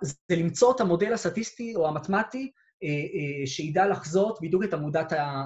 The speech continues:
הטארגט שלו, וזה האוטו אם אל עושה בצורה מעולה. והשכבה האחרונה של הוויזואליזציה, בעזרת פאוור בי איי, גם מי,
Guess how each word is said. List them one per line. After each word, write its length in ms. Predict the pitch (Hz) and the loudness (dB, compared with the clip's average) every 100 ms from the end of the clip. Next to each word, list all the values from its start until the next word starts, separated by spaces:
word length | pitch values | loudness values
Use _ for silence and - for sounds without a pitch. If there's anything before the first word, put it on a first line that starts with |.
| 139 | -8
הטארגט 600 | 147 135 131 165 156 151 | -8 -6 0 0 0 -4
שלו, 320 | - 131 131 131 | -4 -2 -2 -2
וזה 360 | 135 175 190 | -4 -2 -2
האוטו 300 | 160 175 175 | 0 -2 0
אם 100 | 160 | -4
אל 60 | 160 | -4
עושה 400 | 143 - - 160 156 | -10 -16 -10 -8 -6
בצורה 440 | 147 - 156 151 156 | -8 -12 -6 -6 -4
מעולה. 280 | 131 135 202 - _ _ 147 | -4 -2 -2 -4 _ _ 0
והשכבה 800 | 240 339 349 _ 135 190 180 220 | 0 0 -6 _ -6 -6 -2 0
האחרונה 400 | - - 208 220 | 0 0 -4 -4
של 180 | - 202 | -2 -2
הוויזואליזציה, 840 | 175 175 170 170 214 240 254 254 240 _ _ _ | 0 -2 -2 -2 -4 -4 -4 -4 -6 _ _ _
בעזרת 460 | 139 156 170 202 196 | -4 -2 0 -2 0
פאוור 320 | 196 190 185 | 2 4 4
בי 160 | 151 175 | 2 2
איי, 300 | 254 320 - _ _ 151 | 2 -4 -12 _ _ -2
גם 260 | 185 233 226 | 2 4 2
מי, 240 | 247 254 | -2 -6